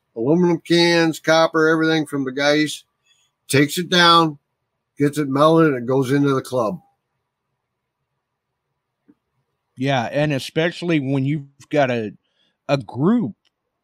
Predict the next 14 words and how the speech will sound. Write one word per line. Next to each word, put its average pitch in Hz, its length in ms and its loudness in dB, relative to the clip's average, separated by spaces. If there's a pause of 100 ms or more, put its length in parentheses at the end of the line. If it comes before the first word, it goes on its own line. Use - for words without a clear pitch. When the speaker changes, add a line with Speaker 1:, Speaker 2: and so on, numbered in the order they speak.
(260)
Speaker 2:
you 127 120 -10
know, 113 140 -6
like 117 240 -8 (640)
all 143 240 -6
of 107 60 -10
the 110 100 -10
club 190 360 -6
members 113 580 -6
contributing 156 680 -4
to 131 160 -6
a 107 60 -10
cause 143 480 -4
like 196 260 -6
that, 214 360 -4